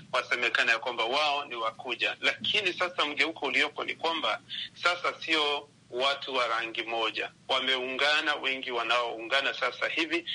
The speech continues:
kinyume cha wengi wanaomfuata rais. Kwa hivyo unaona mgawanyiko uliopo sasa, kuna wale wanasemekana wazungu, wazungu wa kiasilia ya kutoka upande mmoja mwingine, na wengine ambao pia ni hawa wengine wa ngozi tofauti, wanasema ya kwamba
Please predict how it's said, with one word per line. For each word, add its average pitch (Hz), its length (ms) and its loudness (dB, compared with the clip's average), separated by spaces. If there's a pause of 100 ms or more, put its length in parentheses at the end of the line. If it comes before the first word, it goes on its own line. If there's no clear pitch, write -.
(240)
kinyume 143 540 2
cha 123 180 -2
wengi 139 340 0
wanaomfuata 113 640 -2
rais. 107 480 -2
Kwa 139 120 2
hivyo 139 480 -2 (340)
unaona 160 280 0
mgawanyiko 147 540 -2
uliopo 131 380 -2
sasa, 139 320 -2
kuna 127 220 -2
wale 139 200 2
wanasemekana 123 680 -2
wazungu, 135 880 -2 (320)
wazungu 131 440 0
wa 120 100 0
kiasilia 139 800 0 (240)
ya 110 280 0
kutoka 131 400 -4
upande 135 280 -2
mmoja 135 360 0
mwingine, 135 420 2
na 117 120 0
wengine 117 380 0
ambao 135 300 0
pia 143 300 2
ni 120 320 0 (300)
hawa 127 260 2
wengine 123 420 0
wa 127 140 2
ngozi 143 360 -2
tofauti, 143 640 0 (260)
wanasema 123 440 -2
ya 117 80 2
kwamba 123 520 0